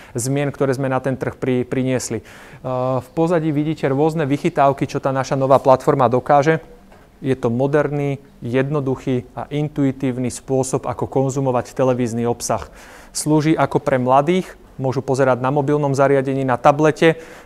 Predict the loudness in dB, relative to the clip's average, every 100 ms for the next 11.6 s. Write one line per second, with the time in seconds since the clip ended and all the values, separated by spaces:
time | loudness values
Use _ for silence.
0 | 0 2 2 0 2 2 0 -2 2 2
1 | 4 4 6 4 4 2 2 2 0 0
2 | 0 2 0 0 -2 -2 -2 -2 0 -2
3 | -2 -2 -2 -2 0 4 2 2 -8 -8
4 | -6 -4 -4 -2 0 0 0 -4 -4 -4
5 | -4 -4 -4 -4 -4 -2 0 2 2 2
6 | 0 -2 -2 -4 -4 -4 -4 -4 -4 0
7 | 2 2 -2 -4 -6 -8 -20 -20 -20 -20
8 | 0 0 2 -2 -2 -2 -2 -2 -2 -4
9 | -4 -2 0 0 0 0 0 0 4 4
10 | 4 0 -2 -2 -2 -6 -10 -20 -4 -2
11 | 0 0 0 -2 -8 -14